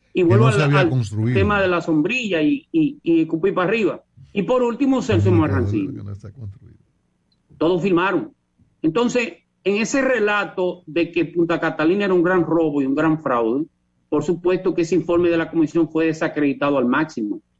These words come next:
Speaker 1: Ese era un informe de la impunidad, fundamentalmente.
Speaker 2: Sí.
Speaker 1: Bueno, pero viene este gobierno y arranca Punta Catalina. Oh, oh.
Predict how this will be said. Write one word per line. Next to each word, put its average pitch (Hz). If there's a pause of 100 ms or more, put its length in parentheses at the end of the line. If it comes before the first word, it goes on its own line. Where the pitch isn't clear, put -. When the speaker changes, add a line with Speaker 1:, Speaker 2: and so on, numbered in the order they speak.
Speaker 1:
Ese 170
era 233
un 254
informe 233
de 226
la 202
impunidad, 139 (260)
fundamentalmente. 131 (220)
Speaker 2:
Sí. 110
Speaker 1:
Bueno, 262
pero 262
viene 262
este 254
gobierno 220 (440)
y 180
arranca 190
Punta 165
Catalina. 117 (960)
Oh, 247
oh. -